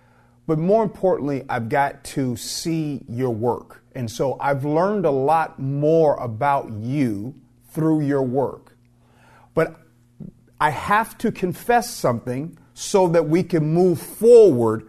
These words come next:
with this next part of the conversation. And my confession is this. Um, when I first met you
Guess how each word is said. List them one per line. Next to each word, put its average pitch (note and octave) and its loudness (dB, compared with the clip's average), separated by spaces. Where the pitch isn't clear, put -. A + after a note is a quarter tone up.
with C#3+ -4
this C#3+ -2
next E3 2
part D#3 4
of C#3+ 0
the C#3+ 2
conversation. D3 0
And E3+ 2
my E3+ 4
confession F#3 0
is D3+ -2
this. C3+ -2
Um, C#3 -2
when D3+ 2
I A#3 4
first A3+ 2
met D3+ -4
you G2+ -12